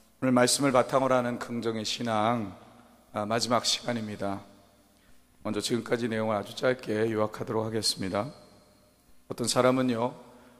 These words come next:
긍정적으로 살아가는 사람이 있는가 하면 부정적으로 살아가는 사람이 있습니다.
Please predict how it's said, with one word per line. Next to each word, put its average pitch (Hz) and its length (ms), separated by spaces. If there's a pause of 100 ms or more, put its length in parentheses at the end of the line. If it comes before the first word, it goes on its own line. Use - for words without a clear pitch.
(140)
긍정적으로 127 680
살아가는 127 440
사람이 117 320
있는가 110 380
하면 107 440 (520)
부정적으로 120 1000
살아가는 120 460
사람이 110 420
있습니다. 107 540